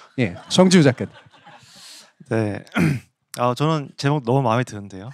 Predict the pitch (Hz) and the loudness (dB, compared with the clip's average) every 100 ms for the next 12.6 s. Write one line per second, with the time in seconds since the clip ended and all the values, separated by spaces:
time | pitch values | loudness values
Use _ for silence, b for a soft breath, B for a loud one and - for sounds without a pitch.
0 | - 165 208 220 202 214 226 240 240 - | -4 0 4 4 4 2 0 -2 -6 -6
1 | 330 339 - - 190 120 120 110 104 104 | -6 -6 -10 -12 -10 -4 -2 -2 -4 -6
2 | 113 110 104 113 104 101 107 - 117 135 | -6 -6 -8 -8 -8 -10 -14 -14 -8 -8
3 | - 123 143 156 120 92 - - - - | -6 -6 -2 -2 -4 -10 -14 -18 -20 -18
4 | - 135 180 - 165 151 147 - - 320 | -10 0 0 2 0 -2 -6 -2 -2 -2
5 | B B B B B 117 110 104 B B | B B B B B -10 -10 -10 B B
6 | - 131 147 165 151 143 120 151 160 160 | -4 0 2 2 0 -2 -2 2 2 2
7 | 156 151 127 123 117 - - 120 139 156 | 2 0 -2 -4 -4 -8 -8 -6 -4 -6
8 | 175 147 127 156 139 107 107 - 113 107 | -6 -4 -2 -2 -6 -8 -10 -10 -8 -8
9 | 104 110 104 104 110 101 120 139 - 127 | -8 -10 -8 -8 -6 -6 -6 -8 -8 -8
10 | 120 117 110 101 98 - 107 113 107 - | -6 -6 -10 -14 -18 -16 -10 -6 -8 -10
11 | 147 131 117 151 175 147 104 113 117 123 | -8 -2 0 0 0 -4 -6 -8 -8 -8
12 | 123 92 - 104 135 113 | -10 -10 -10 -8 -8 -8